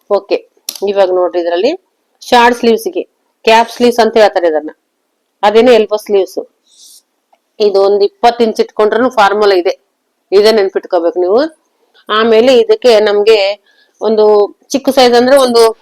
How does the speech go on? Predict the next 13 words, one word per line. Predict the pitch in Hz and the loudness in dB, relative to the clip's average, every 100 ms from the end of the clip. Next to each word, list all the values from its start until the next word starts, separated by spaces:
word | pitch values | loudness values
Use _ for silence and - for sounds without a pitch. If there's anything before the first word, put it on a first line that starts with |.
| _ _ - - | _ _ -8 -2
ಹದಿನೈದು | 240 226 262 247 | 0 2 0 0
ಇಂಚಿಗೆ | - 277 | -2 -2
ಆರ್ಮೋಲ್ | 214 214 190 | -2 -2 -2
ಇಟ್ಕೊಳ್ಳೋಣ. | 185 165 156 147 _ _ _ _ - | -2 -4 -4 -8 _ _ _ _ -8
ಹದಿನೈದು | 220 226 254 | -4 0 0
ಇಂಚ್ | 240 226 | 0 0
ಅಂದ್ರೆ | 226 262 | -2 -2
ನಮ್ಗೆ | 254 233 226 | -2 -2 -2
ಇಲ್ಲಿ | 220 220 | 0 0
ಲೂಸ್ | 233 233 | -2 -4
ಬಂದ್ಬಿಟ್ಟು | 226 220 214 214 | -6 -6 -4 -6
ಎಷ್ಟು | - | -4
ಬರುತ್ತೆ? | 214 214 208 208 | -4 -4 -2 -2